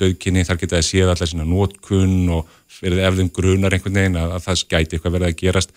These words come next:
það er hægt að skipta um pin-númer og þess háttar. Síðan er alltaf bara hægt að afturkalla skilríkin sín, fara inn á Mitt auðkenni og bara afturkalla skilríkin sín, ef þið grunar að það sé eitthvað, svik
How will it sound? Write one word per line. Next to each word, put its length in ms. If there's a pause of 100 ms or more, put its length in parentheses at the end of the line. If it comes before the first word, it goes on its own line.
(280)
það 60
er 80
hægt 100
að 60
skipta 180
um 80
pin-númer 500
og 80
þess 220
háttar. 160 (340)
Síðan 220
er 80
alltaf 160
bara 160
hægt 80
að 80
afturkalla 400
skilríkin 320
sín, 120 (440)
fara 200
inn 80
á 40
Mitt 160
auðkenni 240
og 80
bara 80
afturkalla 320
skilríkin 320
sín, 80
ef 80
þið 160
grunar 240
að 80
það 160
sé 160
eitthvað, 320
svik 240